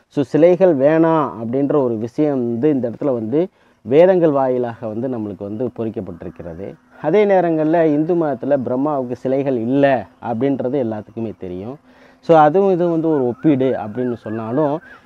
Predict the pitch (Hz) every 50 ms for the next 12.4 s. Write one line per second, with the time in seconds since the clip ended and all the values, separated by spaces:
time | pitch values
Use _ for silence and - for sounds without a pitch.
0 | _ - 160 190 214 226 226 208 - - 143 127 123 117 - 135 127 117 110 107
1 | 104 107 110 101 92 87 85 82 80 - - 87 - - - _ - - _ _
2 | - 113 135 156 170 175 147 131 123 151 175 170 170 147 160 139 127 120 113 -
3 | _ 120 113 107 104 101 98 92 - 104 92 - 104 120 127 147 123 117 120 131
4 | 139 135 135 120 117 120 123 123 123 117 - 113 110 101 90 85 - - 82 82
5 | 80 80 - _ - 110 139 185 - _ _ _ _ - - - - 131 139 143
6 | 147 147 151 170 151 - 143 135 135 135 135 147 160 156 135 127 131 139 127 120
7 | 117 123 123 139 - - 113 107 107 101 92 98 87 101 113 131 143 - - -
8 | - - - - 151 151 135 135 143 160 175 175 170 151 147 147 151 156 160 151
9 | 147 143 131 117 - 135 139 135 127 123 135 139 - 120 110 101 101 92 - 101
10 | 92 - - 95 92 - - 87 87 82 - 87 85 82 95 120 160 196 233 -
11 | _ _ _ _ _ - 110 117 117 143 175 196 180 160 151 143 165 156 135 131
12 | 127 151 165 170 156 143 131 131